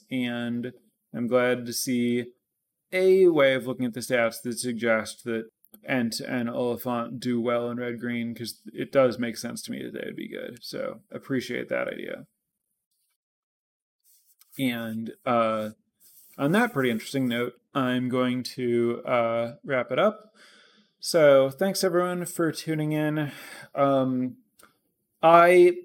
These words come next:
fully have no idea what n-, the podcast next week is going to be about. I'm not sure where we're going to be in terms of how much information we have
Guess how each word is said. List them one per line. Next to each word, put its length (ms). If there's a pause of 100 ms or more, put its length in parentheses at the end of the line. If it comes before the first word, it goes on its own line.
(120)
fully 520
have 180
no 160
idea 300
what 280
n-, 240
the 540
podcast 800
next 480
week 220
is 120
going 280
to 60
be 140
about. 420 (300)
I'm 180
not 200
sure 480
where 320
we're 140
going 280
to 140
be 480
in 160
terms 260
of 100
how 100
much 200
information 560
we 120
have 460